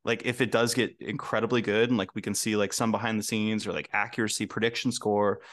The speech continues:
or something like that, like, it is kind of a better user experience than Google in a lot of cases.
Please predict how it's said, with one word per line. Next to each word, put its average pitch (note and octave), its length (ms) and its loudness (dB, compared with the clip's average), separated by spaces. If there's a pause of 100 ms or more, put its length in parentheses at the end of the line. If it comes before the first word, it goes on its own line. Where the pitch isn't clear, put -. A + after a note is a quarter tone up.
(160)
or - 80 -4
something G#2 320 -2
like G2 140 -2
that, A2 280 0
like, A2 220 -2 (840)
it B2+ 100 2
is F3+ 140 4
kind F#3 120 2
of E3+ 80 2
a D#3 40 2
better C#3 200 4
user C3+ 260 2
experience A#2 420 0
than G2+ 100 -4
Google F#2 480 -2
in G#2 80 -2
a G2 40 0
lot G2 140 0
of F#2+ 60 -4
cases. F#2+ 560 -4